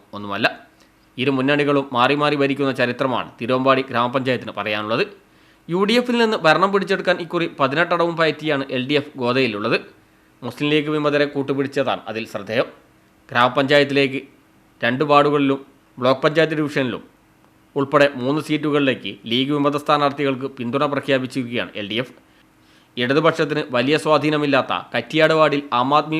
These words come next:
പാർട്ടി സ്ഥാനാർത്ഥിയെയും പിന്തുണയ്ക്കുന്നു. ആം ആദ്മിക്ക് വേരോട്ടമുള്ള വാർഡാണിത്. മുസ്ലിം ലീഗിലെ പിളർപ്പിന് പുറമെ പുന്നക്കൽ വാർഡിലെ കോൺഗ്രസ് വിമത സ്ഥാനാർത്ഥിയുടെ സജീവ സാന്നിധ്യമാണ് യു ഡി എഫിന് തലവേദനയാവുന്നത്. യൂത്ത് കോൺഗ്രസ് നേതാവ് ജിതിൻ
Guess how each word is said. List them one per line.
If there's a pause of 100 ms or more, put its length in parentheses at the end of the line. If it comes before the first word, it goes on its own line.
പാർട്ടി
സ്ഥാനാർത്ഥിയെയും
പിന്തുണയ്ക്കുന്നു. (680)
ആം
ആദ്മിക്ക് (100)
വേരോട്ടമുള്ള (100)
വാർഡാണിത്. (680)
മുസ്ലിം
ലീഗിലെ
പിളർപ്പിന്
പുറമെ (140)
പുന്നക്കൽ
വാർഡിലെ (140)
കോൺഗ്രസ്
വിമത
സ്ഥാനാർത്ഥിയുടെ (180)
സജീവ
സാന്നിധ്യമാണ് (100)
യു
ഡി
എഫിന്
തലവേദനയാവുന്നത്. (720)
യൂത്ത്
കോൺഗ്രസ്
നേതാവ് (120)
ജിതിൻ